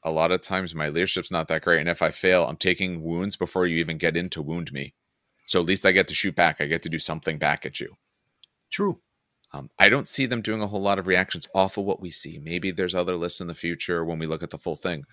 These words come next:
Speaker 1: But right now, I don't think they're, they're not using their reactions that much on the demon part. So, hey,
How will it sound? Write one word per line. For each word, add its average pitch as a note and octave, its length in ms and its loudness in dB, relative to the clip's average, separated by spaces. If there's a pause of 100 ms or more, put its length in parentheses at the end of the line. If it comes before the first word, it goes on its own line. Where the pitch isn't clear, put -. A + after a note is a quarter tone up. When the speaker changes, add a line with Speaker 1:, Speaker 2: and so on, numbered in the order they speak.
(180)
Speaker 1:
But - 60 -2
right G3+ 200 8
now, G2+ 200 4
I F2+ 80 2
don't G#2 160 -2
think G2+ 240 -4
they're, F2+ 280 0 (500)
they're F2+ 120 2
not G2+ 160 2
using F2+ 320 -4
their E2 100 0
reactions D#2 460 -2
that C#2 180 -6
much - 380 -8 (200)
on E2+ 160 2
the D#2 80 -2
demon D#2+ 360 -4
part. - 320 -4
So, D#2 180 0
hey, D2+ 380 0